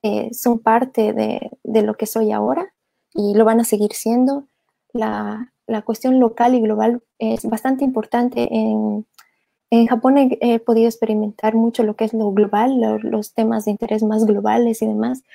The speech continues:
Ahora estoy más inmersa en lo que son la, las necesidades locales y estoy muy agradecida por esa oportunidad porque, eh, hay muchas, muchas necesidades que no son visibles desde los lugares como do-, donde yo estaba ubicada antes, eh, globales,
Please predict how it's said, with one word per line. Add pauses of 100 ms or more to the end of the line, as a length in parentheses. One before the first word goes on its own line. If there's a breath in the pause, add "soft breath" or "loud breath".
(320 loud breath)
Ahora
estoy
más
inmersa
en
lo
que
son
la,
las
necesidades
locales
y
estoy
muy
agradecida
por
esa
oportunidad
porque, (640 loud breath)
eh, (260 soft breath)
hay
muchas,
muchas
necesidades
que
no
son
visibles (160)
desde (300)
los
lugares (100)
como
do-,
donde
yo
estaba
ubicada
antes,
eh,
globales,